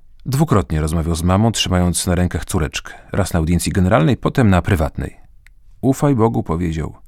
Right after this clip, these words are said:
"Jeśli on zdecyduje, że chce mieć ją obok siebie, to zabierze ją. Jeśli będzie chciała, by była z tobą, nie musisz się o nic martwić i nic robić. Traktuj ją jak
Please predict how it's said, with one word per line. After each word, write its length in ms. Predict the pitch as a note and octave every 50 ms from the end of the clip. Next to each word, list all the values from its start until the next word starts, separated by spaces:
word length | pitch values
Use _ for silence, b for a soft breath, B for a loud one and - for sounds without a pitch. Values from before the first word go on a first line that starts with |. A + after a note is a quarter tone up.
| - - B B B B B B B B
"Jeśli 340 | - - - - D3+ B2+ C#3
on 120 | E3 F3
zdecyduje, 720 | F3 C#3 B2+ C#3 - - A#2+ A#2+ D3 E3 D#3+ D#3 D3+ D3+ B2+
że 220 | G2+ A2 A2 G#2
chce 340 | - - - - - D#3 D#3+
mieć 220 | D3 G#2+ E2+ -
ją 120 | F2+ E2+ -
obok 280 | - F#2 F#2 G2 F2+
siebie, 420 | - - G2 F2 F2 F#2+ G#2+ A#2+ C3 - - _ _ _ _ _ _ _ _
to 140 | - F#2 F#2+
zabierze 420 | B2 C#3 B2 F#2+ D2 C2 D2+ C2+
ją. 140 | C2+ - - - _ _ _ _ _ _ _ _ _ _ _
Jeśli 260 | _ - - - -
będzie 220 | D2 E2+ E2 D2+ E2
chciała, 340 | - - - F#2 F#2 F#2 D#2+
by 140 | E2+ E2
była 300 | D2 D2 F#2 F#2+ G2 F2
z 100 | E2+ -
tobą, 380 | - - D#3 C#3+ G2 D#2+ D2+ D#2 - - - - - - - - - - - - -
nie 140 | G#3+ G3+ D#3+
musisz 320 | C3 G#2+ F#2+ - - E2+
się 180 | - - - F2+ - -
o 120 | - -
nic 240 | E2 D2 C#2 - -
martwić 680 | F#2 F2 E2+ D2+ - - - C#2+ - - - - - - - - -
i 100 | A#2 G#2
nic 200 | F2+ D#2+ - -
robić. 520 | - C#2 C2 C2+ - - - - - - B B B B B B B B
Traktuj 380 | - - C3+ - - - B2+ A#2+
ją 140 | B2+ C3+
jak 360 | C3 A#2+ A2 - - - -